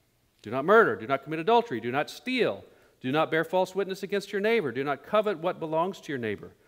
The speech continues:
We need this letter of the law. Now let's ask another question. Well, why?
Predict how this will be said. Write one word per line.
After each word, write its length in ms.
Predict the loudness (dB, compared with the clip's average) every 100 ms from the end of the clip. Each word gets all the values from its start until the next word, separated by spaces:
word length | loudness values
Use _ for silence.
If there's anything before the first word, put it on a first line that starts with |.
| _ _ _
We 160 | -4 -2
need 600 | 0 0 2 0 -4 -6
this 380 | -4 -4 -10 -18 _
letter 400 | -2 -2 -2 -6 -10 -20 _ _ _ _
of 120 | -12
the 80 | -10
law. 300 | -10 -10 -12 _ _ _ _ _ _ _ _ _ _ _ -6
Now 80 |
let's 140 | -4 4
ask 160 | 2
another 220 | 4 2 2
question. 500 | 0 -2 -2 -8 -10 _ _ _ _ _ -8
Well, 140 | -6
why? 680 | -6 -8 -4 -4 -4 -8